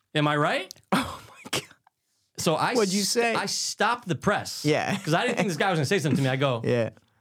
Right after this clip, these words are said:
Speaker 1: I go, "Hey, man, that girl's, like, ten."
Speaker 2: Yeah.
Speaker 1: And he goes, "Yeah?" I go, "This is my exact words." I go,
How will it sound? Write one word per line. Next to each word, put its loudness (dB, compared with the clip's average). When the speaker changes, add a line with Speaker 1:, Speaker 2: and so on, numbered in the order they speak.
Speaker 1:
I -4
go, 4
"Hey, 2
man, 0
that -2
girl's, 0
like, -2
ten." -4
Speaker 2:
Yeah. 2
Speaker 1:
And -4
he 2
goes, 0
"Yeah?" 0
I -2
go, 0
"This 0
is -2
my 2
exact 0
words." 0
I 0
go, 0